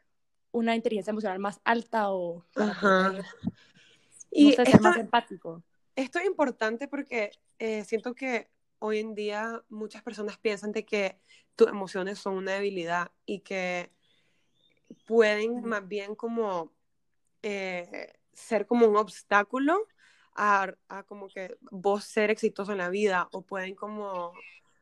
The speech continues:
Speaker 2: eh, le dan menos importancia a tu inteligencia emocional que, y le dan más importancia a como que tu intelecto y tu manera racional. Pero en verdad es como que cada uno tiene, o sea, dos lados del cerebro, ¿verdad?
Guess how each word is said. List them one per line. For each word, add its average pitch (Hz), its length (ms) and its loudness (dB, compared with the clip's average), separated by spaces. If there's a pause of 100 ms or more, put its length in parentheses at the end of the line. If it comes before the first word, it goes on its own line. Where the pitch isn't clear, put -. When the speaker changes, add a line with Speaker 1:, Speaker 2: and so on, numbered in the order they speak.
(280)
Speaker 2:
eh, 190 540 -6
le 226 80 4
dan 214 180 8
menos 262 220 6
importancia 233 880 -2
a 202 240 -8
tu - 140 -8
inteligencia 190 540 -10
emocional 208 680 -6 (500)
que, - 300 -2
y - 80 -4
le 214 80 2
dan 190 160 -2
más 202 100 -2
importancia 208 680 -6
a 190 360 -2 (420)
como 196 260 -12
que 185 220 -8
tu - 180 -8
intelecto 185 500 -4
y 180 60 -12
tu 170 80 -8
manera 170 280 -4
racional. 180 560 -4
Pero 208 140 2
en 202 60 2
verdad 180 280 0
es - 60 -18
como 220 240 -4
que 202 320 -4 (600)
cada 220 240 6
uno 254 400 -2
tiene, 208 320 -6 (160)
o 214 80 -14
sea, 208 160 -6
dos 190 180 -10
lados 190 200 -4
del 214 100 -6
cerebro, 202 480 -2
¿verdad? 185 400 -8